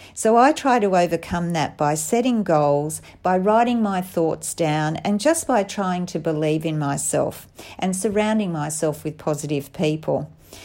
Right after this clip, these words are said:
Which brings me to my second pillar, staying socially connected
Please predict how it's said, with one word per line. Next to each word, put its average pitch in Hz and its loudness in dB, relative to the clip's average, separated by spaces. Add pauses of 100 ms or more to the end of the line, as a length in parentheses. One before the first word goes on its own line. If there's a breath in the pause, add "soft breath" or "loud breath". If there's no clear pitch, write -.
(140 loud breath)
Which 190 -2
brings 226 0
me 190 -2
to 185 -6
my 165 -2
second 196 -2
pillar, 139 -2 (340 loud breath)
staying 185 0
socially 160 0
connected 156 -2